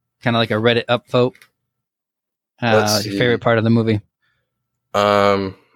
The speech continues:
Speaker 2: my upvote would be just the visuals, and especially, um, was it Endor they were on with the crashed, um, Death Star?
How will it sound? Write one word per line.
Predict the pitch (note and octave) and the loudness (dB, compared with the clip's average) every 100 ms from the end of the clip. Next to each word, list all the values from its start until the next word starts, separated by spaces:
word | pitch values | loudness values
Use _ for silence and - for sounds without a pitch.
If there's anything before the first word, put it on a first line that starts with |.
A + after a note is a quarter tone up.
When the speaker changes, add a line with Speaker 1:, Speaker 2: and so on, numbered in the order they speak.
| _ | _
Speaker 2:
my | G#2+ | -2
upvote | - A#2 - C#3 | 0 0 2 2
would | A2+ A2 | 2 2
be | G#2+ G#2 | 2 2
just | G2+ G2 | 0 -2
the | G#2 | 0
visuals, | G2 G2 G2+ G#2 G#2 G2 | 2 2 4 4 4 2
and | F2 | -2
especially, | - - G2+ - G2+ G2+ F#2+ F#2 - _ _ _ _ _ | -2 0 -2 0 -2 0 -2 -4 -10 _ _ _ _ _
um, | F#2+ F#2 F2+ F2 F#2 - _ - | -2 0 2 0 -6 -12 _ -4
was | G2 | -2
it | - | 0
Endor | G2 G#2 G#2+ G#2 | 0 2 2 4
they | G#2 | 2
were | G#2 | 2
on | G2+ G2+ | 0 -2
with | F2 | -2
the | G2 F#2 - | -2 -2 -8
crashed, | - F2+ F#2 - _ _ _ _ _ _ | -4 -2 -2 -6 _ _ _ _ _ _
um, | F#2+ F2+ E2+ F2 F#2 F#2+ - _ _ _ _ _ _ - - - - _ - | -8 -8 -6 -8 -12 -16 -20 _ _ _ _ _ _ -20 -20 -20 -20 _ -2
Death | G2+ | -2
Star? | - G2+ G#2 G2+ | 0 2 2 2